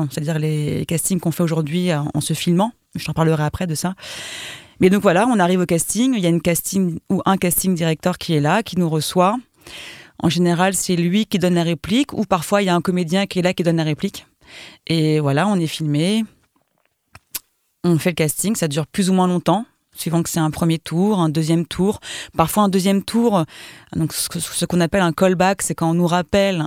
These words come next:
euh, parfois le, le réalisateur est là pour travailler, ou le comédien en question qui fait le rôle en face est là, et on travaille ensemble. Euh, c'est plus une séance de travail en fait,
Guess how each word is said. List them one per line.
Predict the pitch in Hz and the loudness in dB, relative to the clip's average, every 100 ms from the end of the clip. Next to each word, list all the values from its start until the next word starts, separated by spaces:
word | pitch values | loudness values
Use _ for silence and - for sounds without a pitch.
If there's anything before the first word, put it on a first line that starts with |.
| - 165 | -4 -4
euh, | 151 147 143 143 - - - - - - - - _ _ | -2 -2 -4 -6 -8 -20 -20 -20 -20 -20 -20 -20 _ _
parfois | 185 170 196 | -2 2 2
le, | 185 180 165 | 4 2 2
le | 175 | 2
réalisateur | 180 170 170 180 190 180 | 2 2 2 2 2 2
est | |
là | 185 226 285 - _ _ _ _ - | 2 2 -2 -10 _ _ _ _ -4
pour | 180 160 | -2 0
travailler, | - 170 165 165 190 254 | 0 2 2 2 2 2
ou | 214 180 | 2 0
le | 175 | 2
comédien | 185 175 175 | 2 2 0
en | |
question | 170 180 - 196 196 | 0 -2 0 -2 -2
qui | 180 | -2
fait | 170 | -2
le | 160 | 0
rôle | 160 175 180 165 | 0 0 0 -2
en | 151 | 0
face | 175 170 165 | 0 0 0
est | |
là, | 160 196 247 | 0 0 0
et | 170 | 0
on | 160 | 2
travaille | 165 170 | 2 2
ensemble. | 170 170 - 170 208 202 | 2 0 0 0 2 2
Euh, | 147 143 | 2 0
c'est | 143 156 | -2 -4
plus | 202 196 | -2 0
une | 165 | 0
séance | 175 170 | 0 -2
de | |
travail | 156 - 165 240 | -2 0 0 2
en | 208 | 0
fait, | 190 262 - | -2 -4 -6